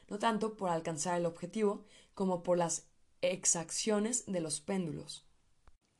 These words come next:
La imagen que resulta es más o menos la siguiente. Para llegar a su objetivo, un hombre debe atravesar una multitud de pedigüeños que vocean,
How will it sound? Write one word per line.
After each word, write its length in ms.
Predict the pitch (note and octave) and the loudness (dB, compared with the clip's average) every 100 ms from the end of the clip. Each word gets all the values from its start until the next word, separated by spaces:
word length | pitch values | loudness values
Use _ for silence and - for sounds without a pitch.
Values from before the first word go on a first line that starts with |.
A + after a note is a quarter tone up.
| - | 0
La 180 | G3 | 4
imagen 400 | G3 A3+ A#3 D4+ | 6 4 4 0
que 100 | - | 2
resulta 560 | A3+ G#3 G#3 G#3 G#3+ A#3 | 2 2 2 4 4 2
es 160 | A#3 A3 | 2 2
más 200 | A#3 A#3 | 2 4
o 40 | |
menos 260 | A#3 G#3+ G3+ | 2 2 2
la 120 | F#3+ | 0
siguiente. 540 | F3+ F#3+ F#3+ E3+ - - - - | 0 0 0 0 -6 -16 -20 0
Para 140 | F#3+ | 2
llegar 320 | F#3 F#3+ G3+ G#3 | 4 4 8 8
a 80 | |
su 100 | G#3 | 8
objetivo, 600 | G3+ - F3+ G3+ G#3 G#3+ - | 2 -2 -2 4 6 6 2
un 160 | G#3 | 4
hombre 240 | G#3+ G#3+ G#3 | 4 4 4
debe 220 | G3 F#3+ | 6 4
atravesar 500 | F#3+ F3+ F3 F#3 F#3 | 4 4 4 4 2
una 160 | F#3+ | 2
multitud 460 | F3+ F#3 F3 E3 G3+ | 0 -2 -4 -2 0
de 100 | A3+ | 0
pedigüeños 880 | A3 - G3+ F3+ F3 G3 F#3 G3+ - | -2 -2 2 2 4 2 2 0 0
que 120 | F#3 | 0
vocean, 500 | E3 D#3 F#3 D#3+ D3 | 0 0 0 0 -4